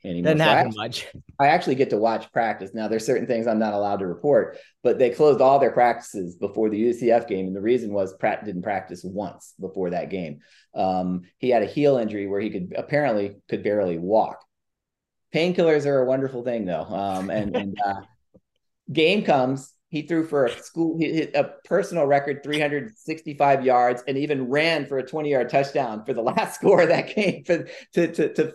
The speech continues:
Speaker 1: to finish U C F off. If I, if it weren't him, I'd be more concerned for Tulane. Um, but he is unbelievably tough kid.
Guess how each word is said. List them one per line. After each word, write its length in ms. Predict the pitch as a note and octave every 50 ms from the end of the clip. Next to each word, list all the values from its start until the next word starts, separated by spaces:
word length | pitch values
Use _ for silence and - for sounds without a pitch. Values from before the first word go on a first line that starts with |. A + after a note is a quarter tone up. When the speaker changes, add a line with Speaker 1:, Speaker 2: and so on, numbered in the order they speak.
| - _
Speaker 1:
to 100 | D3 C#3
finish 360 | C#3+ - C#3 C3+ C3+ C3 -
U 100 | C3+ C3+
C 180 | C3 - C3+ B2
F 160 | A#2+ A#2 -
off. 300 | B2+ B2+ B2 A2 G#2 - - - _ _ _ _ _ _ _ _ _ _ _ _ _ _ _
If 180 | C#3+ C#3+ C#3+
I, 180 | D#3 D3+ D3+ C#3+ -
if 140 | D3+ C#3+
it 160 | D3+ C3+ - C#3+
weren't 340 | D3 F3 G3 G#3 G3+ F3+
him, 480 | - F3+ G3 F#3 D3 B2 B2+ C3+ C#3 - -
I'd 200 | A#2+ B2 B2 B2
be 140 | C#3 C3 B2+
more 240 | C3 C3 C3+ C3+
concerned 460 | C3+ C3+ A#2 - - B2 A#2+ A#2 A2 -
for 100 | B2 A#2
Tulane. 600 | - B2 A#2 G#2+ G#2 G#2 G2 G2 G2 G#2 - - _ _ _ _
Um, 340 | - G#2 G#2 - - G#2 G#2+
but 120 | G#2 G#2 -
he 180 | C3+ C3+ C3
is 160 | A#2+ G#2+ - - - _
unbelievably 720 | C3+ C#3 D3 D3 B2+ B2+ A#2+ B2 A#2+ A#2 A#2 G#2 G#2 G#2 -
tough 380 | - C3 A2+ F2+ - - - _ _ _ _ _ _ _ _ _ _ _ _ _ _
kid. 320 | - C#3+ A2+ - C3+ -